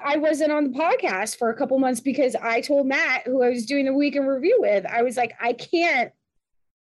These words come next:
I can't stomach this much longer." And obviously with Punk and my favorite wrestler going to the opposite league and, like, A E W is a new thing. So yeah,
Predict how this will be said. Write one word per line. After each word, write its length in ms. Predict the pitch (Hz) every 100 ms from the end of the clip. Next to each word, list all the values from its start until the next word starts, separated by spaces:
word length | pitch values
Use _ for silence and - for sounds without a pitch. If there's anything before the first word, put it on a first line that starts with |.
| _ -
I 60 | 196
can't 260 | - 233
stomach 400 | - 220 208 180
this 300 | - 170 - _ -
much 220 | 190 -
longer." 460 | - - - - - _ _ _ _ _ -
And 100 | 254
obviously 540 | 277 285 285 285 285
with 180 | 262 254
Punk 320 | - 254 254
and 100 | 269
my 120 | 247 240
favorite 340 | 262 240 226
wrestler 420 | 226 247 254 240
going 320 | 214 226 254
to 180 | 240 269
the 160 | 220 220
opposite 480 | 214 226 - 262 233
league 220 | 285 269
and, 160 | 233
like, 180 | 220 208
A 60 | 202
E 200 | 202 220
W 280 | 220 220 226
is 80 | 226
a 60 |
new 180 | 233 226
thing. 300 | 247 226 196
So 420 | - 202 196 196 196 - - -
yeah, 260 | 349 302